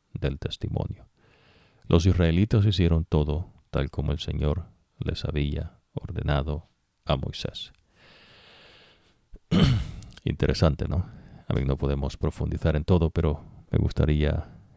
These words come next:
eh, recalcar eso, ¿no? De los descendientes de José. So, en esta instancia, so ve la tribu de Rubén,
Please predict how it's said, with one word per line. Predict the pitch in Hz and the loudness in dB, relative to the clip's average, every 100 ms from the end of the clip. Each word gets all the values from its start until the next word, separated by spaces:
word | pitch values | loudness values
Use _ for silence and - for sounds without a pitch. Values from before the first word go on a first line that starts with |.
| _ | _
eh, | - - - | -6 -4 -2
recalcar | 73 73 71 73 73 73 | -2 -2 -4 -2 -2 -2
eso, | 71 - | -2 -2
¿no? | 73 73 | -2 -2
De | 76 76 80 - - | -4 -4 -8 -12 -6
los | - 78 | -4 -2
descendientes | 73 - 71 73 71 - 73 - | -2 -2 -4 -2 -4 -4 -8 -8
de | - | -10
José. | - - - - - _ _ _ _ _ _ - - - _ _ _ _ - | -8 -8 -8 -10 -10 _ _ _ _ _ _ -10 -10 -14 _ _ _ _ -4
So, | - 120 - | 2 4 4
en | 123 | 6
esta | 156 - 147 113 - - | 6 6 6 4 2 -2
instancia, | 85 82 - 95 82 78 110 - - | 0 2 4 4 4 2 2 0 -8
so | - 76 | -2 0
ve | 78 78 | 2 2
la | 73 | 0
tribu | 80 76 73 | 0 0 2
de | 73 | 0
Rubén, | 76 - 71 73 76 | -2 -2 2 2 2